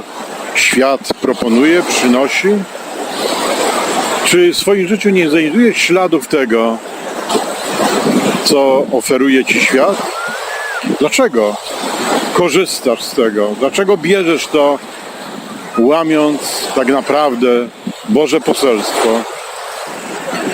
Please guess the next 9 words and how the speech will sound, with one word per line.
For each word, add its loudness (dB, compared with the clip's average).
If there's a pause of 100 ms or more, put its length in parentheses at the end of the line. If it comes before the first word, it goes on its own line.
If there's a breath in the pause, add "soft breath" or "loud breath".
(120)
W 0
ten 2
sposób 0 (640)
mówisz 4
Bogu, 4
że 2
Bóg -2 (1400)
myli 0
się, 0